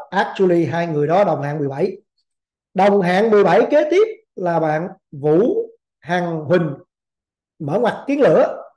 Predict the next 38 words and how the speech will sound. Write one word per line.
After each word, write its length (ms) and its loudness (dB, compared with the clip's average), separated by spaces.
À, 180 -8
chắc 120 -2
là 80 -2
cái 120 -2
nick. 160 0
Đồng 180 0
hồ 180 2
cát 260 0
hai 240 0
bốn 180 2
hai 320 0
giảm 260 -4
bảy 200 2
ký 80 -4
sáu. 200 2
Và 200 0
đồng 220 2
hạng 220 0
mười 120 4
bảy 240 4
cuối 160 2
cùng 320 0
là 80 -6
bạn 300 -2
Ngô 280 4
Thiên 120 2
Anh, 220 2
đồng 180 -2
hồ 120 0
cát 200 0
sáu 220 0
ba 100 6
ba, 340 4
cũng 240 0
giảm 260 2
bảy 180 2
ký 100 -2
sáu. 320 2